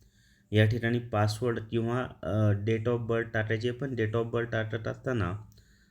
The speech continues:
अ, डी डी डॅश एम एम डॅश वाय वाय म्हणजे दिनांक, महिना आणि वर्षी या स्वरूपात टाकायचं आहे.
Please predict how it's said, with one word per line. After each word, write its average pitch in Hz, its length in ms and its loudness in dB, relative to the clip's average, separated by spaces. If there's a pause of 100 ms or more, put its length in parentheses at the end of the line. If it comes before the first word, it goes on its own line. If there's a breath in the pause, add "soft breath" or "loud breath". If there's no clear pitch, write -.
अ, 98 300 4
डी 107 340 2
डी 135 400 0
डॅश 107 360 2
एम 107 240 2
एम 123 180 -2
डॅश 110 280 -2
वाय 107 240 2
वाय 101 240 2 (540 loud breath)
म्हणजे 104 380 0
दिनांक, 113 580 4 (260)
महिना 107 420 4
आणि 113 240 2
वर्षी 110 560 0
या 101 200 0
स्वरूपात 104 460 -2
टाकायचं 101 380 2
आहे. 104 220 -2